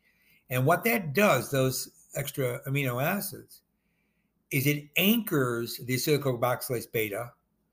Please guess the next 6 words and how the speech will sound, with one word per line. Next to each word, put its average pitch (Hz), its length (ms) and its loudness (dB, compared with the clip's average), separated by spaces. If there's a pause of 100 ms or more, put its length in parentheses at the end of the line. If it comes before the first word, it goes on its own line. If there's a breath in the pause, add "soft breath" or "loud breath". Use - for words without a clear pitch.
(920)
to 147 100 -2
the 147 300 2
outer 226 300 6
mitochondrial 139 760 2
<laughs> - 0 -
membrane. 165 520 2